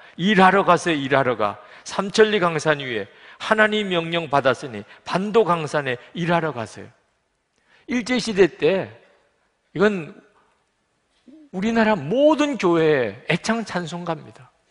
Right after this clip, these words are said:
이 찬송 부르면서 우리는 우리 민족의 독립을 꿈꿨어요.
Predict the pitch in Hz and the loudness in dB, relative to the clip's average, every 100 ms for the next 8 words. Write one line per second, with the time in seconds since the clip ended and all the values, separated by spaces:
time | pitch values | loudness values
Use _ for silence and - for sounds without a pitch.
0 | _ _ _ _ _ _ - 254 - 226 | _ _ _ _ _ _ -2 0 2 0
1 | 208 233 220 190 220 214 208 180 202 208 | 0 -2 -4 -2 0 2 0 0 -2 -4
2 | - - _ _ _ _ 180 185 180 180 | -6 -20 _ _ _ _ -4 -2 -2 -4
3 | 226 - _ _ - 170 180 170 196 180 | -6 -18 _ _ -8 -6 -4 -4 -4 -4
4 | 156 147 147 170 170 139 139 135 - _ | -4 -4 -6 -6 -6 -2 -4 -4 -12 _
5 | _ _ _ _ _ _ _ - 220 208 | _ _ _ _ _ _ _ -14 -12 -8
6 | 185 - 104 101 | -10 -10 -18 -20